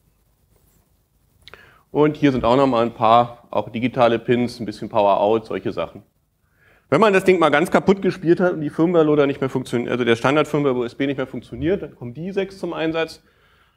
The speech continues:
Darüber kann man über eine Spezialhardware das Ding auch nochmal retten.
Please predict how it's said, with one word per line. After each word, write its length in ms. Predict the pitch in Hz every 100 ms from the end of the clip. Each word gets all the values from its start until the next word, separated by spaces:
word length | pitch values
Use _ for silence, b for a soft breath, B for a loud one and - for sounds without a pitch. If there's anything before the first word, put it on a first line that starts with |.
| _ -
Darüber 340 | 127 156 151
kann 180 | 156 143
man 140 | 143
über 120 | 135
eine 100 | 131
Spezialhardware 760 | 123 123 - 120 135 131 127 127
das 120 | 123
Ding 160 | - 110
auch 100 | 104
nochmal 260 | 101 98 90
retten. 260 | 85 -